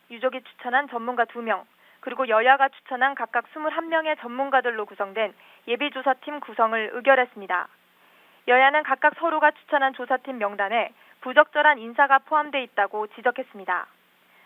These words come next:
새누리당 간사 조원진 의원은 야당이 추천한 명단에 현직 언론인이 포함돼 형평성에 문제가 있다고 말했습니다. 야당이 추천한 명단에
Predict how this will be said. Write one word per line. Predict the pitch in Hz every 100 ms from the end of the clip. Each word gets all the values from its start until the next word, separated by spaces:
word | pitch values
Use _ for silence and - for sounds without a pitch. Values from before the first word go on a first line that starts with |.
| _ _ _
새누리당 | 311 302 302 294
간사 | 277 262 277
조원진 | 277 262 277 269 262
의원은 | 220 208 240 - _ _ - _
야당이 | 226 233 302 311
추천한 | - - 302 277
명단에 | 220 220 247 226 175 - _ -
현직 | 311 302 311
언론인이 | 220 233 262 254 233
포함돼 | - 214 190 214 196 - _ _
형평성에 | 320 311 349 349 262 269
문제가 | 254 214 240 302 269
있다고 | 220 208 196
말했습니다. | 190 208 208 196 185 170 - _ _ _ _ _ _ _ _ _
야당이 | 240 247 294 311
추천한 | - 320 294 254
명단에 | 220 233 214 240 196